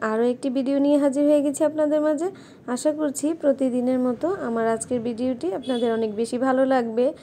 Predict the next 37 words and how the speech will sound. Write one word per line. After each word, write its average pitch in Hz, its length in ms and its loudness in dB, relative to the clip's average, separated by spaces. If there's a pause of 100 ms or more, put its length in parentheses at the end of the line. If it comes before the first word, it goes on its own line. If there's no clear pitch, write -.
(300)
কারণ 233 200 -2 (120)
আজকে 262 380 0
আমি 269 380 2
আপনাদের 233 460 0
সাথে 226 480 -2 (340)
অনেক 269 320 4 (100)
মজার 240 520 2
একটা 247 380 -2
ভর্তা 214 440 -4
রেসিপি 240 400 -4
শেয়ার 254 260 0
করেছি, 262 480 0
যেটা 240 440 -2 (140)
অসম্ভব 294 580 0
মজা। 247 540 0 (360)
যাদের 247 460 4
মুখে 247 380 0
রুচি 247 340 -4
নেই 247 320 2 (340)
বা 226 180 2
জ্বর 247 300 2
আসলে 254 340 0
দেখা 240 260 -2
যায় 240 160 -2
আমরা 233 200 0
ভাত 220 260 -2
খেতে 254 280 -2
পারি 240 260 2
না, 233 220 -2 (600)
তখন 254 360 2
যদি 262 280 0
এই 254 100 0
ভর্তাটা 226 540 0
হয়, 240 360 0
just 233 340 -2
awesome, 233 640 -2
আর 233 180 0